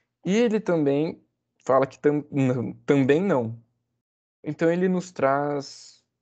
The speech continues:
essa ideia de que talvez a essência, a validade e a existência do, do direito,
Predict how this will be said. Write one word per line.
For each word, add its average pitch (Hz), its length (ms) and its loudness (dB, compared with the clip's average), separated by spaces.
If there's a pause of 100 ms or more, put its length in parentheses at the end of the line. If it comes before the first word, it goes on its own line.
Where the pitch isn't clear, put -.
(340)
essa 147 220 -6
ideia 131 340 6
de 135 140 -4
que 113 580 -2 (100)
talvez 139 920 0 (1200)
a 120 160 0
essência, 156 800 -2
a 117 140 -4
validade 135 880 0 (100)
e 123 140 -2
a 123 80 4
existência 151 1080 -2 (260)
do, 113 360 -4
do 113 180 -2
direito, 123 680 0